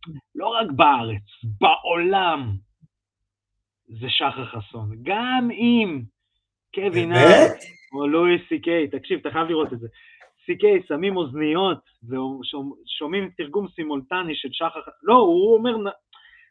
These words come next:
Speaker 1: מה שהוא אומר הוא לא
Speaker 2: <clears throat>
Speaker 1: מוגזם, הוא כאילו, יש, אבל הדרך שבה הוא אומר את זה, אז הוא אומר, גם אם לואי סי קיי, ואז הוא אומר, "This guy is special." כי הוא לא, הם לא יכולים כל שבוע לתת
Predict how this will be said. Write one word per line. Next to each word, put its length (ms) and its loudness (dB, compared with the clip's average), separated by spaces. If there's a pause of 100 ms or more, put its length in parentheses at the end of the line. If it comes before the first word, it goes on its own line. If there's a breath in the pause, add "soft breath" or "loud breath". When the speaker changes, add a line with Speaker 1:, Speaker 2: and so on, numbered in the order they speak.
Speaker 1:
מה 100 0
שהוא 120 0
אומר 140 0
הוא 160 4
לא 120 6
Speaker 2:
<clears throat> 80 0
Speaker 1:
מוגזם, 480 -4
הוא 100 -14
כאילו, 360 -4
יש, 200 -4
אבל 340 -8
הדרך 420 -2
שבה 240 -8
הוא 160 -2
אומר 260 -6
את 80 -14
זה, 60 -4 (1120)
אז 140 -16
הוא 60 -16
אומר, 180 -6 (220)
גם 200 -4
אם 200 -4
לואי 380 -2 (100)
סי 80 -16
קיי, 360 -4
ואז 180 -6
הוא 60 -8
אומר, 100 -6
"This 460 -6
guy 500 -6
is 100 -10 (140)
special." 420 -10 (680)
כי 100 -8
הוא 200 -2
לא, 140 -4
הם 140 -4
לא 60 2
יכולים 360 0
כל 200 -2
שבוע 380 -2
לתת 260 -8